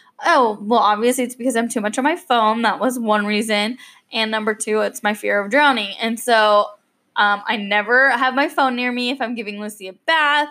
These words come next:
or anything. Like, I won't, I remember when she was just a couple days old, I made sure Cody, <laughs> like, had his phone ready so that he could take pictures 'cause I was, like, death grip on Lucy, which is good. Obviously, that's good. But even now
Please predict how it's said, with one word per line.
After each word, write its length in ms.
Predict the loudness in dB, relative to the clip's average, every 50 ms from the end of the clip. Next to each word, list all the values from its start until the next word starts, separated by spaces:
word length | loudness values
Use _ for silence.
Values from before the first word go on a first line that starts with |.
| -8 _ _ _ _ _ _ _ _ _ _ _ _
or 220 | -10 -8 -8 -8
anything. 240 | -8 -10 -10 -8 -4
Like, 200 | -4 -4 -4 -2 -2
I 100 | -2 -2
won't, 200 | 0 -2 -4 -4 -6 _
I 80 | -4 -4
remember 320 | -2 -2 -2 0 0 0
when 160 | 0 0 -2 -2
she 160 | -4 -4 -2
was 160 | -2 -2 -2
just 280 | -4 -6 -6 -6 -8 -14
a 80 | -8
couple 260 | -6 -6 -4 -4 -4
days 220 | -4 -2 -2 -2 0
old, 160 | 0 0 0
I 80 | 0 0
made 240 | -2 -4 -6 -8
sure 180 | -6 -6 -6 -6
Cody, 400 | -6 -4 -2 -2 0 0 0 0
<laughs> 0 |
like, 360 | 2 2 2 2 0 -4 -10 -18 _ _ _ _ _
had 140 | -2 0 0
his 160 | 0 -2 -2
phone 200 | -4 -6 -4 -4
ready 260 | -4 -4 -4 -6 -8
so 160 | -8 -6 -6 -6
that 220 | -6 -6 -10 _ _ _
he 200 | _ -12 -10 -8
could 140 | -8 -6 -4
take 180 | -4 -4 -6
pictures 320 | -8 -12 -8 -6 -6 -6 -6 -6
'cause 120 | -4 -2
I 100 | -2 0
was, 200 | 0 0 0 0
like, 220 | 0 0 -2 -2
death 240 | -4 -4 -4 -4 -4 -6
grip 220 | -4 -4 -2 -2
on 160 | -2 -4 -4
Lucy, 420 | -6 -10 -10 -8 -8 -6 -6 -6 -8 _ _ _ _ _ _ _ _ _ -2
which 220 | 0 0 2 2
is 220 | 2 2 2 2 2
good. 460 | 4 4 4 6 6 4 2 0 -4 -8 -4
Obviously, 440 | -2 0 0 0 -2 -4 -4 -4 -6
that's 220 | -6 -6 -8 -8
good. 280 | -6 -4 -4 -4 -4 -8 -10 -4
But 140 | -2 -2 0
even 340 | 0 -2 -2 0 0 0
now 540 | 0 2 2 4 4 4 4 2 2 0 -4